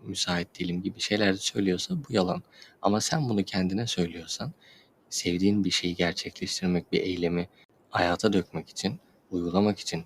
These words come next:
kendine bu bahaneyi sunuyorsan aslında bu bahane değil. Büyük ihtimal gerçeklik payı var. En azından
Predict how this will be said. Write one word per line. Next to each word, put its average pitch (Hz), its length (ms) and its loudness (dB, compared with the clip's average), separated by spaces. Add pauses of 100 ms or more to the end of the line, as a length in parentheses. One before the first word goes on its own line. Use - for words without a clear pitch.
(160)
kendine 98 440 2
bu 113 100 -4
bahaneyi 87 320 4
sunuyorsan 90 560 0
aslında 98 360 2
bu 101 120 0 (160)
bahane 92 340 2
değil. 110 160 0 (640)
Büyük 127 140 6
ihtimal 107 300 2
gerçeklik 98 580 0
payı 90 220 0
var. 90 180 -2 (520)
En 117 80 6
azından 98 480 2